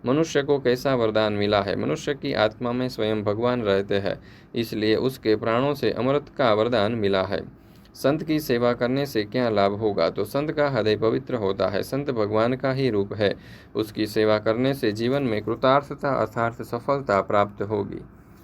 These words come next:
निम्नलिखित प्रश्नों के उत्तर छह सात वाक्यों में लिखिए। मनुष्य के लिए कोई भी कार्य असंभव नहीं है। काव्य के आधार पर अपने विचार प्रकट कीजिए।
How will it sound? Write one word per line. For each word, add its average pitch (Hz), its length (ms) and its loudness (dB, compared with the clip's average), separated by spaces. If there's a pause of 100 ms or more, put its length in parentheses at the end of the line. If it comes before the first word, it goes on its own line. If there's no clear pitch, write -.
(260)
निम्नलिखित 113 540 2
प्रश्नों 139 440 -2
के 139 120 2
उत्तर 135 320 2
छह 143 240 -2
सात 135 280 0
वाक्यों 107 380 0
में 151 200 -2
लिखिए। 101 400 -4 (420)
मनुष्य 127 340 2
के 117 180 0
लिए 120 260 2
कोई 143 280 2
भी 151 140 -2
कार्य 117 320 2
असंभव 123 540 0
नहीं 110 300 0
है। 110 240 -2 (400)
काव्य 110 320 4
के 110 160 0
आधार 123 400 4
पर 120 180 2
अपने 110 300 0
विचार 113 360 2
प्रकट 107 340 0
कीजिए। 95 480 -4